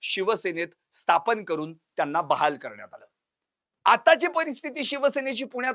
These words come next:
काय आहे, एकनाथ शिंदेच्या सांगतोय मी. एक शहर प्रमुख जे नाना भानगिरे दोन हजार सात, दोन हजार बारा, दोन हजार सतरा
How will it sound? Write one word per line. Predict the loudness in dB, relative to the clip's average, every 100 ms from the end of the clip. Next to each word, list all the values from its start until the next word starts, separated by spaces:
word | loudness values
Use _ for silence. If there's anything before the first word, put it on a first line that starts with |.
| 0
काय | 4 4
आहे, | 2 -4 _ _ -4
एकनाथ | -2 2 0
शिंदेच्या | -2 -10 -10 -8 -8
सांगतोय | -8 -12 -14 -18
मी. | -20 _ _ _ _ _ _ 4
एक | 8 8 4 _ _ _
शहर | -4 4 8 8
प्रमुख | 6 2 2 2 -6 _ _ _ -2
जे | -2
नाना | 2 2 4 4
भानगिरे | 2 -2 0 0 -2 _ _ _ _
दोन | -4 0
हजार | 4 2
सात, | 4 6 8 6
दोन | 2 -4 -2
हजार | 2 2
बारा, | 6 8 8 8
दोन | 4 0 -2
हजार | -2 -2
सतरा | -2 -2 -2